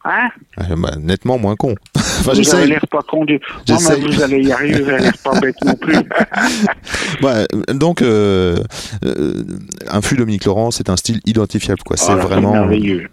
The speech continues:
Speaker 2: c'est merveilleux, n'est-ce pas ?
Speaker 1: Ouais.
Speaker 2: Je vais poser les
Speaker 1: <laughs>
Speaker 2: avant de nous quitter, je vais vous poser quelques petites questions légères, mais on va bientôt se quitter.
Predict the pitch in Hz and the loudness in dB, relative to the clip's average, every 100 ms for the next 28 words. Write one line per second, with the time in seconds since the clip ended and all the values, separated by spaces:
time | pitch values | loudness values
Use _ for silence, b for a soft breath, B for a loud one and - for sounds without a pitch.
0 | _ 117 113 113 139 139 104 - 123 - | _ 0 2 2 2 2 0 0 -2 -4
1 | B B - _ - 113 104 98 - 113 | B B -20 _ -14 -8 -8 -8 0 2
2 | 131 135 151 123 120 135 151 160 143 147 | 2 2 2 0 2 2 2 0 0 0
3 | 165 139 120 120 123 - 123 113 117 - | 0 2 0 0 0 -2 -2 -2 -2 -6
4 | 117 - 113 - 117 120 110 123 123 101 | -8 -2 -2 0 2 2 2 0 0 0
5 | 98 101 107 98 95 - | 0 0 -2 -4 -4 -2